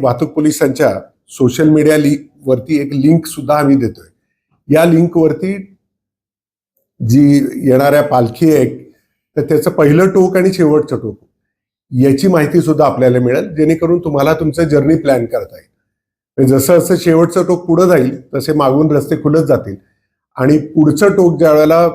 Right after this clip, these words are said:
एंटर करायला लागेल, त्याच्या पुढचे दोन रस्ते हे खबरदारीचा उपाय म्हणून बंद करण्यात येतील. तरी पुन्हा एकदा मी सर्व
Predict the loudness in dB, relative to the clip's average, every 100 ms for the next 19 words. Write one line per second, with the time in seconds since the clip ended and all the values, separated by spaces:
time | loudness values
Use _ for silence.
0 | -8 -20 _ _ -4 0 0 0 0 2
1 | 0 0 -2 -2 -2 -2 -2 -2 -2 0
2 | 2 4 2 2 -2 -8 -8 -14 -10 -6
3 | -6 -8 -14 _ -4 -2 2 0 0 -4
4 | -2 2 2 0 -6 -10 _ _ _ _
5 | _ _ -2 2 2 2 0 -2 -4 -8
6 | -18 -20 -20 _ _ _ _ _ _ _
7 | _ _ _ _ _ _ _ _ 0 0
8 | 2 2 2 2 2 2 2 0 0 0
9 | -2 -6 -6 -4 -2 -2